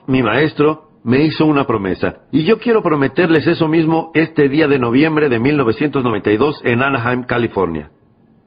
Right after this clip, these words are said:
Esta es la promesa que recibí y que yo les hago. Esto es lo que mi maestro me dijo.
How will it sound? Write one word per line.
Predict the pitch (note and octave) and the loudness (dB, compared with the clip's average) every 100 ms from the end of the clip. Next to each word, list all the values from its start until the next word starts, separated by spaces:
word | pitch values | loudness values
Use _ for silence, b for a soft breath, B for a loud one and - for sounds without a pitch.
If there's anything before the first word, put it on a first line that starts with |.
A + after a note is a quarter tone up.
| _ | _
Esta | F3 G3+ - | 0 0 0
es | G3 | 0
la | F3+ | 0
promesa | C3 B2+ C#3 D#3 D#3+ | 0 0 2 0 -2
que | C3+ | 0
recibí | A#2 - A#2 C3 D#3+ - | 0 0 0 0 -2 -4
y | - G2 | -8 -4
que | G#2 | 0
yo | G2+ | 2
les | A#2+ B2+ | 0 0
hago. | F3 D3 G#2 - _ _ _ _ _ _ - | -2 -2 -4 -8 _ _ _ _ _ _ -2
Esto | G3 G#3 G#3 | 0 2 0
es | |
lo | F#3 F3 | 0 0
que | C#3 | 0
mi | B2 | 0
maestro | G#2+ A2+ D3 C#3+ C3 | -2 0 0 0 0
me | A#2+ | 0
dijo. | G2+ - D#2+ - | -2 -2 -6 -8